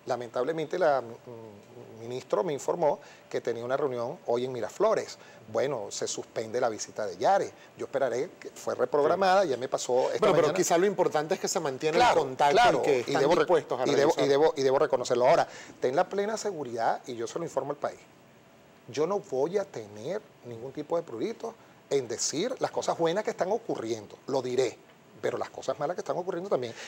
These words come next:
Speaker 1: Y por supuesto concluiremos con una gran propuesta que nos permita a nosotros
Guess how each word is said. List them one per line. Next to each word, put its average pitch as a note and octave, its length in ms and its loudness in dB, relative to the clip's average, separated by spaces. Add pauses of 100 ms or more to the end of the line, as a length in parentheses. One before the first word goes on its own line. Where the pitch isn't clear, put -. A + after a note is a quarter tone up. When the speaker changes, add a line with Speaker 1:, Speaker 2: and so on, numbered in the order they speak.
Speaker 1:
Y G3 100 0
por G3+ 160 0
supuesto A#3 360 -2
concluiremos G3+ 800 0 (300)
con B2+ 200 0
una C#3+ 160 -4
gran F#3 280 0
propuesta G3 680 0
que D#3 140 -2
nos B2+ 80 -6
permita A#2 460 -4
a - 20 0
nosotros G3+ 440 -4